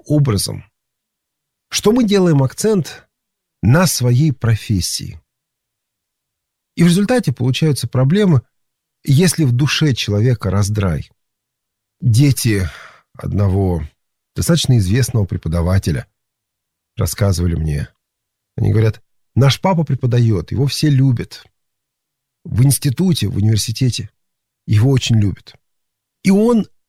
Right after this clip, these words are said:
ценит себя как преподавателя. Но дома он невероятный тиран». И я подумал, ведь если этот человек приходит в какое-то общество, в какую-то компанию, скорее всего, когда он представляется,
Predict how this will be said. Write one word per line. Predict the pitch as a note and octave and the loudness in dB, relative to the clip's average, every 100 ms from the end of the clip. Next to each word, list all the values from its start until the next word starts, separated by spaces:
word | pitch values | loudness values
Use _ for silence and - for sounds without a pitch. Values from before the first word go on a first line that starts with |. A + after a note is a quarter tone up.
| _ _ _ - | _ _ _ -8
ценит | - B3+ B3 A3+ D3 | -4 -2 0 0 -2
себя | - E3+ C3+ G3 | 0 2 2 0
как | - D#3+ - | -2 -6 -2
преподавателя. | D3 C3+ C3 C#3+ C#3 A2+ E2 - - _ _ _ _ _ _ _ _ _ _ _ _ _ | -2 0 0 2 2 0 -2 -10 -16 _ _ _ _ _ _ _ _ _ _ _ _ _
Но | - B2+ | 2 2
дома | A2 E3+ B3+ A3+ | 4 2 2 0
он | E3+ D3+ C3+ | 2 2 4
невероятный | C3+ C#3+ D3+ C#3 C3+ E3+ - C#3+ | 4 4 2 2 2 0 0 0
тиран». | A#2 - A#2+ A2+ E2 A#1+ - _ _ _ _ _ _ _ _ _ _ _ | 0 0 0 2 0 -6 -10 _ _ _ _ _ _ _ _ _ _ _
И | - | -2
я | G2+ A2 | 0 0
подумал, | A2 A2 G#2+ F2 E2+ C#2+ _ _ _ _ _ _ _ _ _ _ _ | 0 -2 0 0 -2 -6 _ _ _ _ _ _ _ _ _ _ _
ведь | F#2+ - | -6 0
если | C#3 C3 | 0 2
этот | G#2+ G2 | -2 -2
человек | - A2 B2 - | 0 0 0 -4
приходит | - E2 B2+ A#2 F#2 | -6 -4 0 0 -2
в | |
какое-то | - - G#2 - | -6 -2 -2 -2
общество, | - D#2+ - - - | -6 -8 -8 -8 -8
в | E2 | -8
какую-то | E2+ F2+ - | -6 -4 -2
компанию, | F#2+ F2+ - - D#2+ _ _ _ _ _ _ _ _ - | -2 -2 -6 -8 -10 _ _ _ _ _ _ _ _ -14
скорее | - A2+ G#3+ | 0 2 2
всего, | G3 - G#2+ | 2 0 0
когда | F2+ G#2+ | 0 0
он | G#2+ G2+ | 2 2
представляется, | C3+ B2 - A2 A2+ D#3 G3 D3+ - - - | 0 0 0 0 2 2 2 0 -4 -10 -14